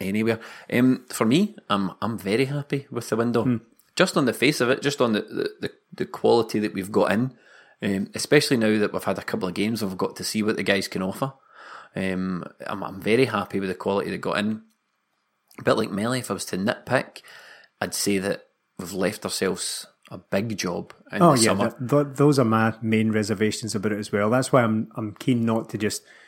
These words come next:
Speaker 2: not to really gush about the transfer. Yes, it is good on the face of it, but there are underlying problems that, that have been thrown out.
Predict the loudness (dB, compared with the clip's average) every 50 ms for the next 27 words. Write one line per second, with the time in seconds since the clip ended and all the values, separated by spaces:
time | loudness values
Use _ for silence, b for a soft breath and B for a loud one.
0 | b b 4 4 4 4 4 2 2 0 0 -2 0 0 0 0 0 0 0 2
1 | 2 2 2 2 4 4 4 2 2 0 0 0 0 0 2 2 2 2 2 4
2 | 6 6 6 6 4 4 4 2 2 2 2 2 2 2 0 -6 -16 -14 -8 -4
3 | -2 -2 -2 -2 0 0 0 2 0 2 2 2 2 2 0 0 0 2 4 4
4 | 4 4 2 0 -2 0 2 2 2 2 0 0 -2 -4 -4 -4 -2 -2 0 0
5 | 0 -2 -2 -4 -6 -6 -4 -4 -4 -4 -6 -4 -2 -2 0 0 -2 -2 -2 -4
6 | -4 -2 0 0 2 2 0 -2 -6